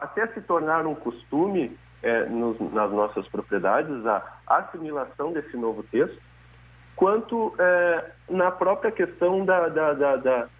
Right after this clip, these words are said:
a, do empregador entender algum, alguns pontos que ou ele não sabia por desconhecimento, e isso ainda ocorre, nós temos um, um, um,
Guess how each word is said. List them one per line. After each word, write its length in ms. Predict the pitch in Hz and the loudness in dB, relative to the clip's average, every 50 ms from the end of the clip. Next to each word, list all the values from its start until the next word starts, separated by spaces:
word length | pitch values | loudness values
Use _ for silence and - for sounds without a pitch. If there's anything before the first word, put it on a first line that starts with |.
| - - - - - - - - | -20 -20 -20 -20 -20 -14 -4 0
a, 120 | - 135 | 0 0
do 240 | - 127 127 147 156 | 0 0 -2 -2 -2
empregador 640 | 165 160 165 160 156 139 147 135 123 131 151 170 170 | -2 0 0 2 2 4 4 4 2 2 0 -2 -2
entender 560 | 175 170 170 156 147 135 123 127 143 160 170 | -2 -4 -2 -2 -2 -2 0 0 2 4 4
algum, 340 | 170 156 143 151 165 170 160 - | 4 2 2 -2 -6 -8 -6 -4
alguns 340 | 135 131 127 120 143 165 160 - - | -4 -4 -2 -2 -4 -4 -4 -6 -6
pontos 480 | - 147 151 175 196 196 196 - 151 - - - - | -4 -2 0 0 0 0 -2 -6 -12 -14 -16 -12 -6
que 280 | 175 165 165 156 160 - | -2 0 0 0 0 0
ou 240 | - 240 247 240 226 | 0 0 2 0 0
ele 180 | 202 180 160 147 | -2 -2 -2 -4
não 220 | 143 143 143 143 - | -4 -4 -4 -4 -2
sabia 560 | 139 120 107 107 120 135 147 139 120 104 - - - - - - - - | -2 -2 -2 -4 -6 -6 -4 -2 -2 -4 -4 -8 -16 -20 -20 -20 -10 -4
por 120 | - 131 120 | -2 0 0
desconhecimento, 880 | 104 117 117 - - 120 117 120 123 - 127 131 165 208 233 233 - 151 | 0 0 0 0 2 2 2 2 2 2 2 2 4 2 2 2 2 2
e 120 | 131 127 | 2 2
isso 180 | 131 131 - - | 0 0 2 2
ainda 220 | 123 123 120 117 120 | 2 2 2 2 2
ocorre, 640 | 117 - - - 117 - - 139 151 185 180 156 139 | 0 0 -2 -4 -4 -2 0 2 4 4 2 0 -2
nós 160 | 123 110 101 - - | -4 -6 -6 -4 -2
temos 360 | 143 151 160 151 139 120 123 | -2 0 0 -2 -2 -2 -4
um, 220 | 131 123 117 113 - - - - - - - - - - | -4 -4 -4 -4 -8 -12 -20 -20 -20 -20 -20 -14 -6 -4
um, 260 | 120 120 113 113 110 - | -2 0 0 -2 -2 -2
um, 340 | 117 117 113 113 104 98 - | -2 0 0 2 0 0 -2